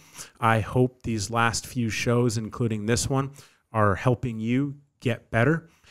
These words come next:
And, uh, I want everyone to be super successful in life and know that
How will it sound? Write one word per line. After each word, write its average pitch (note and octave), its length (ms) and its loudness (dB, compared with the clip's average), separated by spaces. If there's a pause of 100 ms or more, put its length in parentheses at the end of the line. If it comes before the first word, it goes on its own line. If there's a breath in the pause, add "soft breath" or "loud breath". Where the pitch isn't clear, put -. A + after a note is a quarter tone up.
(220 soft breath)
And, A2 440 -2
uh, G#2 360 0 (920)
I A#2+ 100 2
want A2 240 4
everyone A2+ 480 0
to - 140 -6
be A2 160 -2
super - 340 -6
successful - 760 -4
in G#2 100 -6
life A#2 440 -2
and A2 200 -8
know A2 180 -2
that G#2+ 300 -2